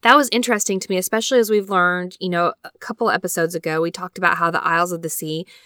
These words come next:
means anywhere not Jerusalem. And so when we read about the isles here, it talks about places that are not Jerusalem will wait upon me. And they did have to wait. You know, the gospel went first to Jerusalem,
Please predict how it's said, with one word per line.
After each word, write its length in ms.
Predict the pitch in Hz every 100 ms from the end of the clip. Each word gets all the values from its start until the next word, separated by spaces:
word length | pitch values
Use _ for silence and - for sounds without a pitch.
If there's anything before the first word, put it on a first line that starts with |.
| _ -
means 240 | 180 170
anywhere 340 | 151 175 170
not 260 | 165 156 -
Jerusalem. 580 | 156 151 151 180 175 202 - - - -
And 180 | 190 185
so 440 | 190 180 175 - _ _ -
when 220 | 190 190
we 140 | 196 202 -
read 180 | 208 233
about 220 | 208 180
the 100 | 170
isles 380 | 156 185 190 185
here, 180 | - 160
it 80 | -
talks 320 | 175 170 -
about 400 | 175 156 156 - _ _
places 380 | 175 170 180 170
that 140 | 160
are 60 | 156
not 220 | 156 -
Jerusalem 680 | 160 160 160 180 175 175 -
will 260 | 175 160
wait 240 | 165 170 170
upon 380 | 160 - 151 151
me. 240 | 151 165 - - -
And 140 | 214
they 140 | 233
did 220 | 220 277 359
have 260 | 254 214
to 100 | -
wait. 400 | 175 160 - -
You 80 | 185
know, 140 | 185
the 80 | 185
gospel 360 | 185 190 - 233
went 160 | 214
first 220 | 226 214 -
to 80 |
Jerusalem, 600 | 214 214 180 165 165 156